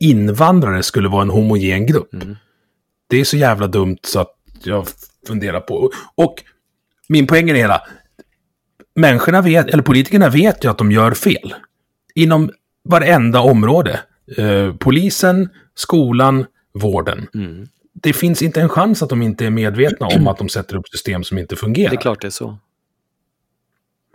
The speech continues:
Speaker 1: Vi kan ta skolan som exempel. Vi, vi, jag var och föreläste om det i, i,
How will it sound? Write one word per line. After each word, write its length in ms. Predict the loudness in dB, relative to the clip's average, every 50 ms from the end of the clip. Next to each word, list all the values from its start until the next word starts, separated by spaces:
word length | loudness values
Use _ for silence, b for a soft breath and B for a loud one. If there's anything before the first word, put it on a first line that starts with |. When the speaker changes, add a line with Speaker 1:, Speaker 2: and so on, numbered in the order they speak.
| b b b b b b b _
Speaker 1:
Vi 80 | -8 -4
kan 140 | -2 0 0
ta 100 | 0 -2
skolan 380 | 0 0 0 2 2 2 2
som 160 | 2 0 0
exempel. 460 | 0 -2 -2 -4 -4 -6 -6 -8 -8 -4
Vi, 260 | -2 -2 -2 -2 -4
vi, 340 | -4 -2 -2 -2 -2 -2 0
jag 120 | 0 2
var 200 | 2 4 4 4
och 80 | 2 0
föreläste 500 | 0 0 0 0 0 0 -2 -2 -2 -4
om 80 | -2 -2
det 120 | 0 0
i, 160 | 0 0 -2 -4
i, 520 | -6 _ -12 -10 -8 -8 -8 -8 -10 -12